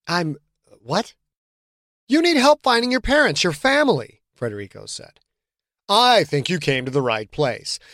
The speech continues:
At least, your pretty eyes came to the right place." Quentin stared at the man, then at John.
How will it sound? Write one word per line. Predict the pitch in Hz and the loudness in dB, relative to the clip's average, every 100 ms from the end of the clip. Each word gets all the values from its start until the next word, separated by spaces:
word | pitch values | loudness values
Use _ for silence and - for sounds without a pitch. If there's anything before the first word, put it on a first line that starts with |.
| - | -10
At | 165 160 | -4 0
least, | 165 151 - - - | 0 0 -4 -10 -4
your | 143 151 | 0 0
pretty | 147 139 123 | 0 0 2
eyes | 120 165 123 101 - | 0 0 -2 -4 -8
came | - 131 | -6 -6
to | 110 | -6
the | 113 | -8
right | 107 104 | -8 -10
place." | 120 104 - - - _ _ _ _ _ _ _ - | -12 -12 -10 -12 -14 _ _ _ _ _ _ _ -6
Quentin | 180 196 226 | -4 -4 -8
stared | - - 143 147 | -6 -2 0 0
at | 156 | -2
the | 160 | -4
man, | 127 120 123 117 | -2 -2 -6 -10
then | 107 101 | -14 -14
at | 101 | -12
John. | - 135 117 90 | -8 -6 -6 -12